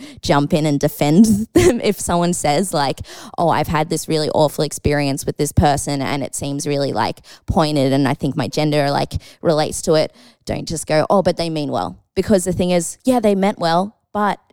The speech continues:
their actions still hurt that person. And that person still needs to grieve. And also just with conversations, I feel like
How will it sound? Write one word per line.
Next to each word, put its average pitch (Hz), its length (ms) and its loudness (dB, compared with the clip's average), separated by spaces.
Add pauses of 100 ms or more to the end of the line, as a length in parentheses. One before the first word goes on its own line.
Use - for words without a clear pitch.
(120)
their 190 200 2
actions 180 420 -2
still 185 280 2
hurt 190 280 4
that - 220 0
person. 170 580 2 (220)
And 156 160 -2
that - 140 -2
person 175 360 -2
still 170 180 -4
needs 160 240 -4
to 156 60 -4
grieve. 156 460 -2 (380)
And 220 100 2
also 277 280 4
just 277 180 -4
with 311 140 -2
conversations, 185 720 0
I - 80 0
feel 170 220 2
like 180 220 2